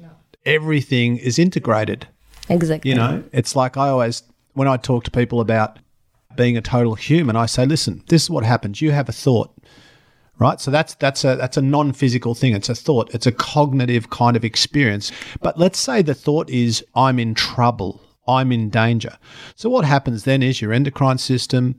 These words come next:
Speaker 2: your cardiovascular system, your nervous system, you know, everything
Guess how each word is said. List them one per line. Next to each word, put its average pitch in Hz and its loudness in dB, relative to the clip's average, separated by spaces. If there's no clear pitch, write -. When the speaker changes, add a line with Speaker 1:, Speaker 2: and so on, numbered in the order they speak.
Speaker 2:
your 117 -2
cardiovascular 120 0
system, 123 0
your 98 0
nervous 120 2
system, 113 0
you 135 4
know, 120 0
everything 131 0